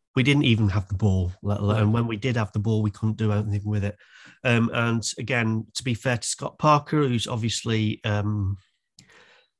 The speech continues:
Speaker 1: someone on, in our little WhatsApp group said he's much more tactically astute than we, than we give him credit for,
Speaker 2: <laughs>
Speaker 1: because he did say in his post-match interview that, um, he wanted to, to stop the game from being end-to-end and stop giving us the opportunity to counterattack.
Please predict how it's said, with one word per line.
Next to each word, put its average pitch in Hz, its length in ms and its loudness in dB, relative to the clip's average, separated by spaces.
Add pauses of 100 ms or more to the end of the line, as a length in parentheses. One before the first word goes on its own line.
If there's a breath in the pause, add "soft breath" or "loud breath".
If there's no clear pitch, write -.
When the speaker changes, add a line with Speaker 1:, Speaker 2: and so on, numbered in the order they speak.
Speaker 1:
someone 139 360 0 (100)
on, 120 180 0
in 127 160 2
our 117 160 2
little 117 240 -2
WhatsApp 110 380 -6
group 110 240 -2
said 110 240 0
he's 107 180 -2
much 113 260 -2
more 107 280 -2
tactically - 520 -2
astute 120 400 4
than 104 140 4
we, 113 100 4
than 113 260 2
we 107 100 2
give 110 220 -2
him 107 100 -2
credit 120 300 -4
for, 101 240 0
Speaker 2:
<laughs> 92 60 -6
Speaker 1:
because 107 420 -4 (400 loud breath)
he 127 80 0
did 135 200 0
say 120 280 0
in 120 200 -2
his 139 180 0
post-match 110 560 -6
interview 117 520 0
that, 110 340 -2
um, 113 200 0
he 117 180 -4
wanted 117 340 -6
to, 117 100 -8 (160)
to - 120 -6
stop - 460 0
the 113 100 4
game 110 340 4
from 104 160 0
being 113 280 2
end-to-end 104 640 0
and 104 160 -2
stop - 320 -4 (120)
giving 107 280 2
us 98 240 -2
the 107 120 -4
opportunity 104 640 -2
to - 100 -10
counterattack. 104 800 -6